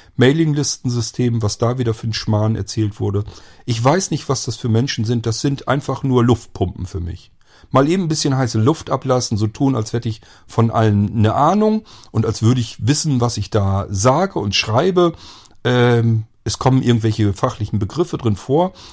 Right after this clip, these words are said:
Alle anderen oder die meisten sagen, „Hui, hui, hui, was der da alles so weiß und was der kann und was der schreibt.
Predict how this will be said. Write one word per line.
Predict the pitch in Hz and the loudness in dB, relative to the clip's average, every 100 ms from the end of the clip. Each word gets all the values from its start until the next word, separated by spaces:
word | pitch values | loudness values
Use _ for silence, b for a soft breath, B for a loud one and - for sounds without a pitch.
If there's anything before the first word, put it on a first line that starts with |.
| B | B
Alle | 113 117 113 107 - | 2 4 4 4 2
anderen | 131 160 135 117 | 2 2 4 4
oder | 101 | 4
die | 98 101 | 2 4
meisten | 110 131 - 117 | 2 0 -2 0
sagen, | 107 98 | 0 2
„Hui, | 104 98 | 2 2
hui, | 95 98 | 2 2
hui, | 165 214 214 B B B | 2 0 -2 B B B
was | 107 - | -4 2
der | 113 | 2
da | 107 | 2
alles | - 98 - | 0 -2 -2
so | 98 90 | -2 0
weiß | 113 185 196 - | 0 0 -2 -6
und | 98 | -6
was | 98 - | -6 -6
der | 98 | -8
kann | - 123 180 180 | -2 0 2 0
und | 117 | -2
was | 101 - | -4 -2
der | 101 | -4
schreibt. | - 117 139 196 | -4 -2 -2 -2